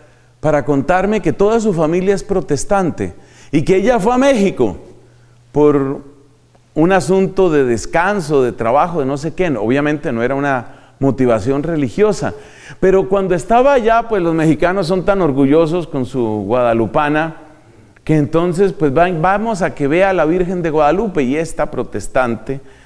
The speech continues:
de familia protestante, "¿qué voy a hacer yo allá?". Pero ella cuenta que pasó frente a esa imagen y ella sintió que había algo raro ahí.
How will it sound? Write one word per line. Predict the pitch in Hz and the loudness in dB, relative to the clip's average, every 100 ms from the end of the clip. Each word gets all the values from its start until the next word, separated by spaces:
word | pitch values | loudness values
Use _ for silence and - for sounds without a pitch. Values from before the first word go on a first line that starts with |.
| _ | _
de | 143 | 0
familia | 104 127 135 151 165 160 | 0 0 0 0 0 -2
protestante, | 147 104 107 - 143 143 127 143 | -4 -4 -8 -6 -4 -4 -4 -6
"¿qué | 147 | -4
voy | 143 147 | -2 -2
a | 143 | -4
hacer | 127 139 | -8 -8
yo | 143 | -6
allá?". | 135 151 143 - - - - - - | -4 -6 -6 -14 -20 -20 -20 -20 -2
Pero | 170 160 151 - | 2 4 2 2
ella | 160 202 214 | 2 2 -2
cuenta | - 233 240 180 156 - - - - - | 0 0 2 0 -2 -4 -8 -16 -20 -6
que | - 175 | 0 0
pasó | 156 139 - 208 | 0 -2 0 0
frente | 208 226 160 175 | 2 0 0 0
a | 180 | -2
esa | 175 190 | -2 -2
imagen | 175 180 165 185 180 - - - - | 0 -2 -4 -6 -6 -8 -18 -20 -2
y | 147 | 2
ella | 208 247 | 4 2
sintió | - 180 135 180 233 247 | 2 0 2 2 2 0
que | - | -4
había | 151 175 220 | -2 0 2
algo | 240 202 | 0 0
raro | 170 208 233 202 | -2 -2 0 0
ahí. | 220 240 | 0 -2